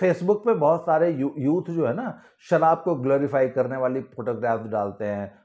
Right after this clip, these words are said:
बियर पीते हुए, शराब पीते हुए, वो शराब के ग्लास को बड़ा ग्लोरीफाई करते हैं। वो कहते हैं, "जी, हम तो ये मजाक में करते हैं।" पर मैंने कहा, "यार, एक तुम ये गंदी चीज को तुम क्यों ग्लोरीफाई करते हो?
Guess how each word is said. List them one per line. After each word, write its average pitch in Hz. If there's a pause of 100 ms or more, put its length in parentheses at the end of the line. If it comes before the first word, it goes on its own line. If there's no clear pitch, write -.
(100)
बियर 117
पीते 113
हुए, 104
शराब 107
पीते 107
हुए, 98
वो 104
शराब 104
के 113
ग्लास 101
को 101
बड़ा 98
ग्लोरीफाई 101
करते -
हैं। 107 (320)
वो 117
कहते 151
हैं, 156
"जी, 160
हम 151
तो 165
ये 160
मजाक 131
में 117
करते 104
हैं।" - (100)
पर 190
मैंने 180
कहा, 190
"यार, 202
एक 196
तुम 170 (840)
ये 147
गंदी 143
चीज 131
को 107 (460)
तुम 262
क्यों 269
ग्लोरीफाई 98
करते -
हो? 67